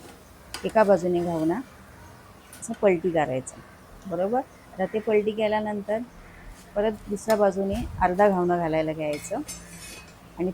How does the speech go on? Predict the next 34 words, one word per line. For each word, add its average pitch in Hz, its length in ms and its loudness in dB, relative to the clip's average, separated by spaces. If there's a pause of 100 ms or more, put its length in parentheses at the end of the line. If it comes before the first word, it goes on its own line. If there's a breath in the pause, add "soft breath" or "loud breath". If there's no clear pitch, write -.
तो 240 80 8
थोडासा 220 400 2
होत 214 200 2
आला 170 260 4 (140)
की 214 60 -6 (100)
परत 202 280 0
जो 214 60 0
आपण 208 200 -2 (160)
तयार 175 240 2
केला 180 300 -6
आहे 180 300 -4
सारण 151 380 -2 (560)
गुळाचं, 170 440 4 (280)
तो 202 140 -6
अर्ध्या 170 260 2
बाजूने 165 300 2
घालाय-, 156 260 -2
घालून 156 420 2
घ्यायचा. 151 320 2 (320)
आणि 185 140 2
ज्या 202 120 4
बाजूने 208 280 4
आपण 208 300 2
पलटी 185 240 2
केलेला 196 320 2
होता 185 240 2
घावणा, 175 340 0 (400)
तो - 180 -2
उलट्या 214 240 6
बाजूने 196 460 4 (300)
त्या, 220 160 8 (160)
त्याच्यावरती 202 440 0
पलटी 156 340 -4
करायची. - 460 -12